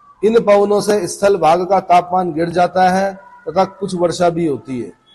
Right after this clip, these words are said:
इस प्रकार मौसम की दैनिक अवस्थाओं पर इनका बड़ा प्रभाव पड़ता है। सागर से बहने के कारण इनको सागर प-, सागरीय पवन भी कहा जाता है। और जितना भी आपका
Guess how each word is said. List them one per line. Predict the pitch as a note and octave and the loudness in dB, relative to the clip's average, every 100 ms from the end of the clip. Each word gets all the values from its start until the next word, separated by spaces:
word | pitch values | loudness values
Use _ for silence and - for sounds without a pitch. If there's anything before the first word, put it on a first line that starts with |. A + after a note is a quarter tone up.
| _ - | _ -8
इस | F#3 | -6
प्रकार | F3+ F3+ G3+ G3+ | -6 2 2 4
मौसम | F3+ E3+ F#3+ F#3 | 0 0 -2 -2
की | G3 | -4
दैनिक | D3+ E3+ F#3+ | -2 -2 -2
अवस्थाओं | G3+ F3 - E3+ F3+ F#3 | -4 -6 -4 0 0 0
पर | F3 - G3 | -2 0 0
इनका | G3+ F3 F3 F#3 | 0 -8 -4 -2
बड़ा | D#3 G3 | 2 2
प्रभाव | F#3+ E3+ D#3+ E3 | 0 0 2 2
पड़ता | D#3 C#3 C#3 | -2 -4 -6
है। | G#2+ - _ _ _ _ _ | -6 -12 _ _ _ _ _
सागर | - D#3+ F3 F#3 | -2 0 2 0
से | E3+ G3+ | -2 -2
बहने | D3 D#3+ F#3 | -2 -2 -2
के | F#3 | -2
कारण | F3+ F3 F3+ | 2 2 0
इनको | F3 F3 G#3 B3+ - _ _ _ | -2 0 2 0 -2 _ _ _
सागर | - C#3+ D#3+ F3 | -6 -2 -2 -2
प-, | D#3 - | -4 -6
सागरीय | - D#3 D#3+ F3 F3 | -4 -2 -2 -2 -2
पवन | E3 D#3 D#3 | -2 -2 -2
भी | D3+ F#3+ C#4+ - _ _ _ _ _ _ | -4 -4 -6 -14 _ _ _ _ _ _
कहा | D#3+ D3 | -2 -2
जाता | C#3 A2+ G2+ | -2 -8 -10
है। | F#2+ _ _ _ _ _ _ _ - | -20 _ _ _ _ _ _ _ -10
और | E3 | -8
जितना | E3 E3+ G3+ | -8 -6 -4
भी | G#3 A3 | -4 0
आपका | A3 G3+ G3 A3 | 0 0 0 -2